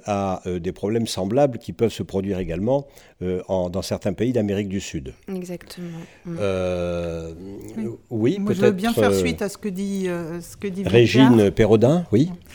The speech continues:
Speaker 3: Euh, effectivement, on, nous, Secours Populaire, on intervient avec, euh, le fdapid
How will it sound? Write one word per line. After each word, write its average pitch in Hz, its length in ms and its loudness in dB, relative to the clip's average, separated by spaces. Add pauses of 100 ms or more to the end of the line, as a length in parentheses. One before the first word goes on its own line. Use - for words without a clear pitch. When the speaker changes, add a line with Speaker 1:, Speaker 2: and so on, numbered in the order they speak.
(500)
Speaker 3:
Euh, 175 460 -6
effectivement, 208 640 -4 (440)
on, 202 240 -2
nous, 202 340 2
Secours 208 280 -6
Populaire, 202 360 -2
on 208 100 2
intervient 208 600 2
avec, 196 500 -2
euh, 170 440 -6
le 165 420 -8
fdapid 185 640 -4